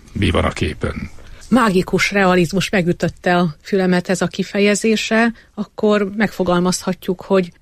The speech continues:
Speaker 2: mágikusan, varázslatosan próbálja képpé varázsolni alkotásaiban a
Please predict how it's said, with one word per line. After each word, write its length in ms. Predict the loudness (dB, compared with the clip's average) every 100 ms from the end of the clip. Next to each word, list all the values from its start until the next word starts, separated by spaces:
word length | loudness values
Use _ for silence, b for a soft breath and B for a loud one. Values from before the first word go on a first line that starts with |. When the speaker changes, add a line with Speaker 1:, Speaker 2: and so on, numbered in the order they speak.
| _
Speaker 2:
mágikusan, 720 | 0 0 2 0 0 0 2
varázslatosan 960 | 2 2 0 -2 -4 -6 -6 -2 0 -2
próbálja 800 | 0 0 2 2 4 2 2 -2 _ _ _ _
képpé 400 | -2 -2 0 -2
varázsolni 720 | 0 2 2 2 2 2 -2 -4 -2
alkotásaiban 1120 | -2 0 0 0 -2 0 0 2 4 4 2 -4
a 240 | 0 2